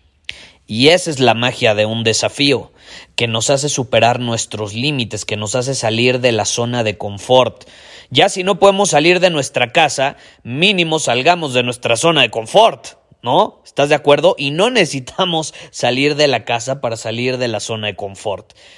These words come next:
Vamos a hacer algo incómodo, aunque sea. Vamos a hacer algo que nos permita crecer, que nos permita invertir en nosotros mismos, que nos permita aprovechar este tiempo de cuarentena para ir hacia adentro en lugar de hacia afuera.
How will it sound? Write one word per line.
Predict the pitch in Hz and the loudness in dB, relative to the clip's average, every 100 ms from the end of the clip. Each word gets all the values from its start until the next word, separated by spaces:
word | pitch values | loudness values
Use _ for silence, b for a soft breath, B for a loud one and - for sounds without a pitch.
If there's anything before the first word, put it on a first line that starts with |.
| b b b | b b b
Vamos | - 113 160 170 175 175 - | -4 2 2 2 0 -2 -2
a | 139 | -2
hacer | 123 - 143 147 151 - - | -2 2 4 4 2 -8 -2
algo | 185 180 190 | -2 0 -2
incómodo, | 165 180 185 131 113 | 0 0 2 2 0
aunque | 117 107 | -2 -8
sea. | 107 120 113 | -4 0 0
Vamos | 160 202 | 0 -2
a | 170 | -4
hacer | 156 185 | 4 6
algo | 180 185 170 185 185 B _ | 6 2 2 0 0 B _
que | 131 | -8
nos | 131 - | -6 -6
permita | 131 131 151 143 151 | -4 -4 -6 0 0
crecer, | 143 127 117 - 147 139 113 | 2 -4 -6 -2 0 0 -2
que | 117 | -8
nos | 113 - | -8 -6
permita | 123 120 131 147 143 147 143 B - | -4 -2 -4 -4 0 0 0 B -10
invertir | 127 127 123 120 147 | -4 0 0 0 -2
en | 147 | -2
nosotros | 123 143 135 123 120 | -2 -4 -4 -4 -4
mismos, | 131 143 123 117 - | -4 -6 -4 -8 -6
que | 123 | -8
nos | 117 - | -8 -6
permita | 123 127 151 165 | -4 -4 0 0
aprovechar | 147 127 120 113 147 | 2 0 0 0 0
este | 151 - | 0 -2
tiempo | 120 135 143 151 | -4 -6 -2 0
de | 139 | 0
cuarentena | 110 113 113 110 107 131 123 135 B B B | 2 2 2 0 0 0 0 -8 B B B
para | - 117 123 | 0 2 4
ir | 147 165 | 4 4
hacia | 156 - 123 120 | 2 0 0 0
adentro | 127 127 135 | 0 -2 -4
en | 139 | -2
lugar | 120 110 123 | -4 -2 0
de | 120 120 | 0 -2
hacia | - 110 | -2 -6
afuera. | 101 - 127 117 98 | -6 0 2 2 0